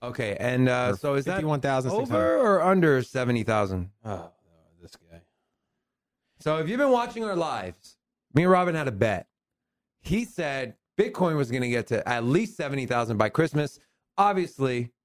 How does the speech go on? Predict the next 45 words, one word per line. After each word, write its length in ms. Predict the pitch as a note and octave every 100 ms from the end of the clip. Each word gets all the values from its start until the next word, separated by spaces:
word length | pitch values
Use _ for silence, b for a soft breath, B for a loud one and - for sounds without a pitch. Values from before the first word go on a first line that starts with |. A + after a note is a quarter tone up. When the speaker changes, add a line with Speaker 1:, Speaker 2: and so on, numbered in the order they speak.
| -
Speaker 1:
it 140 | D3
hasn't. 500 | C3 A#2+ A2 A2+ A2+ - _ _ _ -
Rob, 200 | C#3 C#3
what 140 | E3+
was 140 | G3 F#3+
your 80 |
punishment 400 | F#3+ G3 F#3+ G3
again? 260 | G3 G3+ F#3 - _ _ _ _ _ _ _ _ _ _
Speaker 2:
Uh, 220 | D#3+ F3+ F#3+ A3
you 100 | B3
know 140 | B3
what? 340 | A3+ A3 G3+ E3
When 320 | E3+ A3 A#3
we, 300 | C#4 C#4+ C4
uh, 280 | A3+ G3 D#3+
had 200 | G3 F3+
the 80 |
parameters 600 | D3+ - F3 D#3+ D3 C#3
of 60 | C3+
this 180 | B2+ A#2+
contest, 560 | - C3+ A2+ B2 A2+
we 120 | D#3+ E3
were 100 | C#3+
still 300 | - D3 C3
in 80 |
our 120 | A2+ F#2+
pilot 380 | A2+ B2 B2
stage. 480 | A#2 C#3+ C3 B2+ -
So 160 | - A2+
Speaker 1:
So 60 |
you're 100 | A2
backing 340 | A#2+ C3 B2+ A2+
out. 200 | G2+ G#2+ A#2
Speaker 2:
basically, 840 | D#3+ F#3+ F#3 D#3+ C3 C#3 C3+ B2+
you 240 | A#2 C3 B2+
know, 140 | A#2
this 220 | A#2+ E3+
was 140 | D3+ C#3
all 180 | C3 A#2
brainstorming 720 | B2+ B2+ A2+ C3+ A#2+ A#2 G#2+
things 200 | A#2 G#2+
that, 200 | G#2 A#2
you 100 | C3+
know, 100 | G#2+
s-, 200 | -